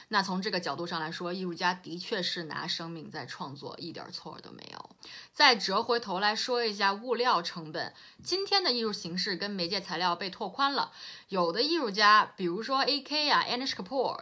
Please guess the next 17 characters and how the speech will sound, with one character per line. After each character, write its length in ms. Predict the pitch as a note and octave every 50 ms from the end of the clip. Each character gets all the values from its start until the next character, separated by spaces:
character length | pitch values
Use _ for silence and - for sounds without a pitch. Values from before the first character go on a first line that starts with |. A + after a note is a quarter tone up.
| - - -
在 140 | G3+ F#3+
我 120 | F3+ E3+ E3
们 60 | E3
的 80 | E3+ F3
蛋 160 | E3+ G3 F#3
白 120 | F3+ F3+
碗 160 | F3+ F3+ F3+
里 40 | F3
面 160 | E3 E3 E3
曾 220 | F3 - F3 E3+ F3+
经 180 | F3+ G3 G3
写 300 | G3 F#3 - F3 - A2
过 220 | C3 C#3+ F3+ F#3 E3+
关 200 | G3 F#3 F#3 F#3+
于 60 | F#3+
他 180 | F#3 F3+ F#3+ F#3
的， 280 | F3+ F3 E3 D#3+ E3